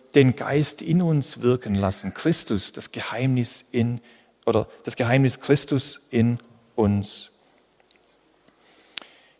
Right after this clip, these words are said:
Wie erkennen wir eigentlich, dass die Welt oder die Menschen, um die wir umgeben sind, verdorben sind, verkehrt sind?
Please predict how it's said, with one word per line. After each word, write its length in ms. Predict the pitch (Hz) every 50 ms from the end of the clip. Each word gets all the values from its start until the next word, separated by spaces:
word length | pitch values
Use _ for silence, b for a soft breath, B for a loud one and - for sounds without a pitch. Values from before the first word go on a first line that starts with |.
| B
Wie 140 | - 127 131
erkennen 380 | 135 127 - - 135 139 147 147
wir 160 | 156 147 -
eigentlich, 360 | - 139 139 139 143 135 -
dass 440 | - 139 120 - - - - - - _ _ _ _ _ _ _ _ _ _ _ _ _ _ _ _ _ _ _ _ _ _ _ _ _ _ _ _ _ _ _ _ _ _ _ _ -
die 180 | 120 110 92
Welt 800 | - 101 104 127 147 160 - - - - - - - - - - -
oder 180 | - - 98 90
die 140 | - - 98
Menschen, 580 | 98 101 113 127 151 156 - - 147 139 139
um 220 | 143 135 123 113 107
die 360 | 123 123 123 127 - 135 - - - -
wir 160 | 113 120 131
umgeben 500 | 127 110 101 - 104 104 120 127 139 139
sind, 540 | - - - 120 120 123 131 - - - _ _ _ _ _ _ _ _ _ _ _
verdorben 760 | - - 110 - - - 80 78 80 104 123 143 151 156 170 170 -
sind, 420 | - - - - 156 160 165 170
verkehrt 720 | - - - - - - - - 98 104 127 156 - - -
sind? 460 | - - - 147 143 147 151 156 -